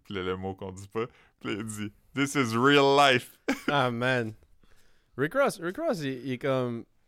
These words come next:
Speaker 2: il, il est vraiment un rapper underrated parce qu'il est un personnage plus
Speaker 1: Ouais.
Speaker 2: comme larger than life, là. Mais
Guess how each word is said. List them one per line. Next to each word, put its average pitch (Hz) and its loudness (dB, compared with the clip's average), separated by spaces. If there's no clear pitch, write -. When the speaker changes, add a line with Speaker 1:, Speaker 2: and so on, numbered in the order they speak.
Speaker 2:
il, 123 -8
il 123 -6
est - -4
vraiment 131 0
un 123 0
rapper 131 0
underrated 117 -2
parce 98 -6
qu'il 107 -6
est 104 -6
un 98 -6
personnage 98 -8
plus 113 -6
Speaker 1:
Ouais. 92 -12
Speaker 2:
comme 104 -10
larger 101 -4
than 101 -4
life, 110 -6
là. 143 -10
Mais 92 -6